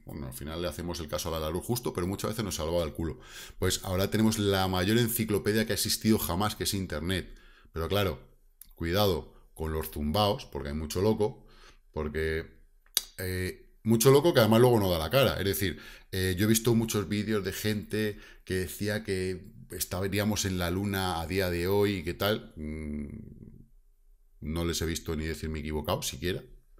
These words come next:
y siguen con sus pajas mentales. Y también he visto vídeos de gente que decían que estábamos en dos mil a estas alturas y qué tal y qué cual,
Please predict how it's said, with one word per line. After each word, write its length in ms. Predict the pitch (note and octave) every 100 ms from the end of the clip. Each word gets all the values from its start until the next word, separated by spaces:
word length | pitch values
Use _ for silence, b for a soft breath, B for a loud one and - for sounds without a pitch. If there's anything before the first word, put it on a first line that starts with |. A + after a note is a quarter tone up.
| - _ -
y 80 | E2+
siguen 320 | E2+ D#2+ D2
con 120 | D2+
sus 140 | D2
pajas 280 | C#2+ D#2+ D#2
mentales. 500 | D2+ D2 A2 B2 - - B B B B B A#2+
Y 160 | B2
también 280 | B2+ G#2+ G#2
he 40 |
visto 360 | G2 G2+ G#2+ G#2
vídeos 240 | G#2+ G#2+
de 60 | G#2
gente 340 | - A#2 B2
que 120 | G#2+ F#2+
decían 420 | F#2 F2+ G#2+ A2
que 60 |
estábamos 420 | A2 F#2 G2 G2 A2
en 100 | G2
dos 200 | F#2+ F#2
mil 260 | G2+ G2
a 100 | F#2+
estas 220 | F2 F2+
alturas 560 | F2+ F2+ G2 G2+ G2 -
y 60 | F2
qué 100 | F2
tal 220 | F#2+ F#2
y 20 |
qué 120 | F#2+
cual, 260 | A#2 B2